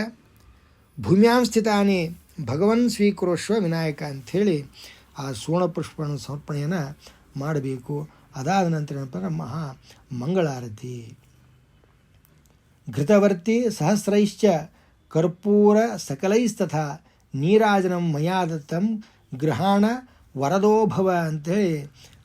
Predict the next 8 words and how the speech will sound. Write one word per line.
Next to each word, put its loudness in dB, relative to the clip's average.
ಆ -10
ನೀರಾಜನವನ್ನ -2
ದರ್ಶನ -6
ಮಾಡಿಸ್ತಕ್ಕಂಥದ್ದಾಗಬೇಕು. -8
ಆ -10
ನೀರಾಜನ 0
ನಂತರ -2
ಆಚಮನವನ್ನ -2